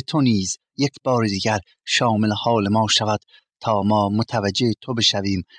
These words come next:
و به سویت بیاییم و برای تو زندگی کنیم. ای خداوند،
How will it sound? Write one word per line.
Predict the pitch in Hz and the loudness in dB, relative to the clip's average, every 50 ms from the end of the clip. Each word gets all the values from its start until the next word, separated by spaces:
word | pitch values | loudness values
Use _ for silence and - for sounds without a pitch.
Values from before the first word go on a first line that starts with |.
| _ - | _ -6
و | 113 107 98 - - | -4 -4 -4 -4 -4
به | 113 | -4
سویت | 107 - - 113 98 90 90 - _ | -4 -4 -4 -4 -6 -10 -12 -16 _
بیاییم | - 101 95 - - - - _ _ _ _ _ _ _ _ - | -16 -16 -14 -14 -14 -16 -18 _ _ _ _ _ _ _ _ -10
و | 104 | -8
برای | 92 92 104 104 107 110 110 101 92 - | -6 -2 -2 0 0 0 0 0 -2 -4
تو | - 110 98 90 - _ - - _ - | -4 -4 -4 -4 -6 _ -20 -20 _ -10
زندگی | - 104 101 101 95 87 90 82 95 87 - | -6 -2 0 0 0 0 -2 -4 -8 -10 -10
کنیم. | - - 95 98 101 - _ _ _ _ _ _ _ _ _ _ _ _ _ _ _ _ - | -12 -16 -14 -16 -16 -18 _ _ _ _ _ _ _ _ _ _ _ _ _ _ _ _ -6
ای | - 131 127 | -4 -2 -2
خداوند، | - - - 123 120 117 110 117 117 113 107 | -2 -2 -2 0 0 2 2 2 2 0 0